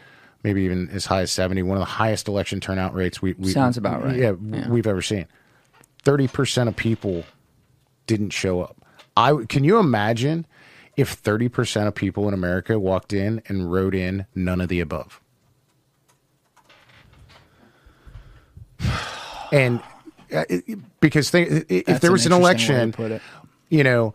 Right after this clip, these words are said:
Speaker 1: and they said, "Okay, uh, you know, candidate, candidate Red won House District three with, you know, forty percent of the vote. Uh,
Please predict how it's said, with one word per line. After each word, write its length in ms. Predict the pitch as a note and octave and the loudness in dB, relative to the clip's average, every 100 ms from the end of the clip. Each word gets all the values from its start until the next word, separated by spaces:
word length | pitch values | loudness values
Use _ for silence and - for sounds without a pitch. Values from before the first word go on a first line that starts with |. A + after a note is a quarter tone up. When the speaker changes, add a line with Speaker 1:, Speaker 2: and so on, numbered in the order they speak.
| - - - | -8 -10 0
Speaker 1:
and 160 | D3+ | 4
they 100 | C#3 | 4
said, 320 | A#2+ C3+ B2+ A2 - | 2 4 4 2 2
"Okay, 520 | C#3+ C#3 A#2+ A#2 A#2 - _ _ - | 4 4 4 4 0 -6 _ _ 0
uh, 300 | A#2 F2+ - - | 2 0 -4 -4
you 80 | |
know, 140 | A2 F#2 | -4 -4
candidate, 600 | - C3+ C#3 C3 B2 - _ | 0 0 2 2 0 -4 _
candidate 420 | - D#3 D3 C#3 | 2 4 4 2
Red 600 | G#2+ A#2+ D#3 B2 A#2 B2 - _ _ _ _ _ _ | 2 6 6 6 2 0 -6 _ _ _ _ _ _
won 380 | A#2 B2 B2 A2+ | 0 4 4 2
House 300 | G2+ A2+ - | 2 0 2
District 480 | B2 A2 A#2+ A#2+ - | 0 0 0 0 0
three 460 | B2 G2+ F2+ F#2+ - _ _ _ _ _ _ _ _ _ _ | 2 2 0 -4 -12 _ _ _ _ _ _ _ _ _ _
with, 580 | A#2 A#2 A2 G2+ - - _ | 0 2 4 0 -4 -16 _
you 140 | A#2 | -2
know, 280 | G#2 F#2 D#2+ _ _ _ _ _ _ _ _ _ _ _ | 0 0 -4 _ _ _ _ _ _ _ _ _ _ _
forty 300 | - D3+ C#3+ | 2 4 4
percent 400 | B2 C3+ - A#2+ | 2 0 2 0
of 80 | A2 | 2
the 60 | G2 | 0
vote. 400 | F2+ E2 F#2 - _ _ - - _ _ _ _ _ _ _ _ _ _ | -2 -4 -6 -12 _ _ -20 -20 _ _ _ _ _ _ _ _ _ _
Uh, 280 | A#2 G2+ E2 | 0 2 0